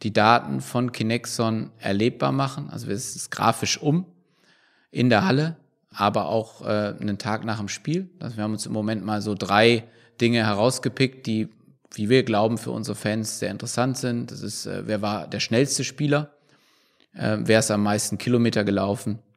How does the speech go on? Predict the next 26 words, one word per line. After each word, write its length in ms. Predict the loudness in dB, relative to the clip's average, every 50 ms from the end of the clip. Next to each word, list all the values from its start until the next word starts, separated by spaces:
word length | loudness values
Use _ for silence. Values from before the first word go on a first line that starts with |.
| _ _ _ _ _ _ _ _ -4
Und, 520 | -2 0 2 2 2 2 0 0 -2 -4
äh, 300 | -2 2 4 4 4 4
wer 120 | 4 4 4
ist 120 | 4 2
am 120 | 0 2
höchsten 300 | 2 2 0 0 0 -2
gesprungen? 480 | -2 -2 -2 0 4 4 4 4 4 -2 -6 -16 _ _ _ _ _ _ _
Was 120 | -16 -10 -6
im 60 | -4
Basketball 480 | -2 -2 -2 -2 -6 -8 -8 -6 -6
ja 100 | -4 -6
auch 140 | -6 -6 -4
immer 280 | -4 -4 -4 -4 -6 -10 _
so 160 | -10 -6 -4
ganz 240 | -4 -4 -4 -2 -4
witzige 300 | -4 -2 -2 -2 -2 0
Komponente 500 | 0 -2 -2 0 0 2 2 2 2 2
ist. 100 | 0 0
Und 140 | -2 -2
ich 100 | -2 0
erwische 320 | 0 2 2 2 2 4 2
mich 140 | 2 2 0
immer 180 | 0 0 2
dabei, 340 | 2 2 4 6 6 6 6
wenn 100 | 4 2
ich 200 | -2 -4 -8 -14